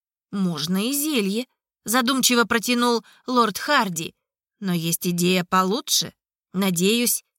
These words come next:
Рут уже все подготовил. Детям придется задержаться, и мне понадобится ваша помощь, господин фамильяр». Низкий, уважительный поклон. «И твоя, Энн.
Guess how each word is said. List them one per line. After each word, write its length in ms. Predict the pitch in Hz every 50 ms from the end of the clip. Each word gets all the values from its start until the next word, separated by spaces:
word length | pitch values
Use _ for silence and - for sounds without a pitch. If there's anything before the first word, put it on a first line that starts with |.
| _
Рут 300 | - 175 185 180 175 -
уже 180 | 196 196 220 240
все 260 | - - - 185 185
подготовил. 840 | - - 185 180 190 220 233 - 311 330 330 262 196 170 - - - _ _ _ _ _ _ _ _ _ -
Детям 380 | 190 254 349 349 339 330 302 262
придется 480 | 311 311 247 294 320 311 - 302 302
задержаться, 760 | 262 285 262 302 349 339 285 262 220 160 - - - - - - _ _ _ _ _ -
и 120 | - 180
мне 200 | 180 175 190 202
понадобится 920 | 185 185 180 180 190 190 190 185 190 180 185 180 - - - 202 190 185 - _ _ _ _ -
ваша 320 | 196 185 190 185 - 175 170 _ -
помощь, 520 | 180 180 202 254 277 220 170 - - - _ -
господин 600 | - 202 196 - - - 240 240 196 190 175 165
фамильяр». 640 | 160 185 180 185 220 247 247 233 202 170 156 - - _ _ _ _ _ _ _ _ _ _ _
Низкий, 600 | - 156 160 165 180 226 - - - 240 233 226 _ _ _ _
уважительный 760 | - 208 208 233 240 202 202 180 - - 175 170 170 180 180 175
поклон. 520 | - 226 233 - 247 202 165 135 147 180 _ _ _ _ _ _ _ _ -
«И 100 | - 175
твоя, 460 | 170 196 240 285 294 262 240 226 - -
Энн. 300 | 240 233 240 240 254